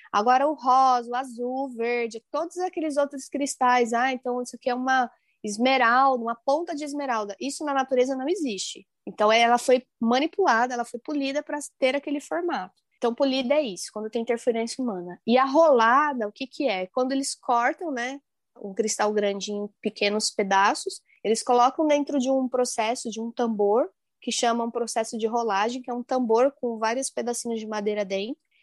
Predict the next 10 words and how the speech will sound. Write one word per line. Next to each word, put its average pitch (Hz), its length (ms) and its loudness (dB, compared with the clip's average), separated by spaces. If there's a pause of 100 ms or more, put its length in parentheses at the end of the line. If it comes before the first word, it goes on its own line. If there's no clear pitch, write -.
(340)
e 220 100 -4
que 285 120 2
fica - 220 2
rolando, 311 640 4
girando 294 500 0
mesmo, 247 420 -6
literalmente, 240 640 -2
esse, - 180 -14 (140)
esse 190 640 -2
tambor, 233 480 4